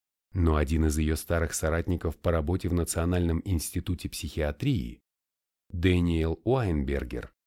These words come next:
начал подозревать, что исследование семей — тупиковый путь.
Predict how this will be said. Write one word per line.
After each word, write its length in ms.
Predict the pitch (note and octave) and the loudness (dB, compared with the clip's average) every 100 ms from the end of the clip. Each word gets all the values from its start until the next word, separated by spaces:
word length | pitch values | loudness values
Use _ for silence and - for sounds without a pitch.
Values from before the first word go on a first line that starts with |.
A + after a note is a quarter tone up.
| _ _ _ _ - | _ _ _ _ -2
начал 420 | F2 D#2+ - D#2 | 0 2 0 -4
подозревать, 760 | - C#2 C#2 C#2 C#2 G2 - - _ _ _ _ _ | -4 -6 -4 -4 -2 -4 -6 -14 _ _ _ _ _
что 260 | - - A#2+ | -6 2 2
исследование 760 | A#2+ - F3 D#3 D3 C3 A#2+ | 2 0 0 2 2 4 2
семей — 520 | G#2 G#2+ G#2+ C#3+ C3+ _ _ _ _ - | 2 4 4 4 0 _ _ _ _ -2
тупиковый 560 | F3 E3 - C#3+ A2+ G2+ | -2 0 2 4 4 0
путь. 420 | C#2+ A#1+ - | -2 -8 -10